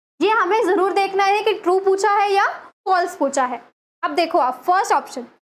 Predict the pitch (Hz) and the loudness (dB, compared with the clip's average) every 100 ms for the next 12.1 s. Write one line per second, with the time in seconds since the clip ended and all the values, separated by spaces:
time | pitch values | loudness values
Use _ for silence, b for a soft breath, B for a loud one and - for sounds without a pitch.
0 | _ - 311 339 415 523 494 494 311 339 | _ -2 0 2 2 2 2 0 0 0
1 | 330 294 269 339 311 320 320 349 294 269 | 2 2 0 2 0 2 2 2 2 2
2 | 370 294 294 349 381 403 - 349 285 285 | 0 0 2 0 0 -4 -2 0 2 2
3 | 311 - - 359 415 - B _ - 339 | 0 0 0 0 0 -6 B _ -2 0
4 | 320 285 269 269 453 698 - - 247 370 | 2 0 0 0 0 -2 -6 -14 0 2
5 | 339 220 - _ _ _ _ _ - 311 | 2 -2 -12 _ _ _ _ _ -6 -2
6 | 392 - - _ _ 415 370 359 330 320 | -2 -2 -20 _ _ -4 0 2 2 2
7 | 330 330 392 427 453 349 330 302 381 427 | 0 0 -2 0 0 2 2 2 2 2
8 | 415 440 381 330 359 370 311 370 320 403 | 2 2 0 2 0 0 0 0 0 0
9 | 403 311 294 311 453 330 269 240 - _ | 0 0 2 2 -2 -2 0 -2 -6 _
10 | _ 240 294 285 554 - - _ - 294 | _ -2 0 2 0 -4 -20 _ -6 -2
11 | 392 415 330 294 294 339 392 320 240 - | 0 0 0 2 2 2 0 0 -4 -4